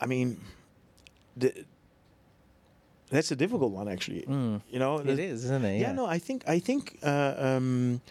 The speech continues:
Speaker 1: as in every, every place in the world, there is the possibilities here. And if you look at, uh, what's his name, Bill Heinecker.
Speaker 2: Bill Heineke, yeah.
Speaker 1: Heineke,
Speaker 2: Mm.
Speaker 1: Bill Heineke. Well, he made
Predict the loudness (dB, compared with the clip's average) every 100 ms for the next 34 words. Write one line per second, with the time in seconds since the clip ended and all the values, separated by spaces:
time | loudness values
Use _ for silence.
0 | -20 -20 -20 -20 -20 -20 -2 2 2 2
1 | 2 2 0 0 0 2 0 0 0 2
2 | 2 0 2 2 4 2 2 0 -2 -12
3 | -10 -6 -2 -2 0 -2 -2 -2 -2 2
4 | 0 0 -14 -20 -20 -20 -2 0 2 0
5 | 0 0 0 0 2 2 0 -2 -4 -2
6 | 0 0 -2 -2 0 2 2 2 0 0
7 | -2 -6 -8 -20 -20 -20 -12 -2 -2 0
8 | -4 -4 -4 -2 -4 -4 -4 -2 -2 -6
9 | -10 -6 -4 -4 -2 -2 -2 -2 -2 -2
10 | -8 -10 -6 -4 -2 -4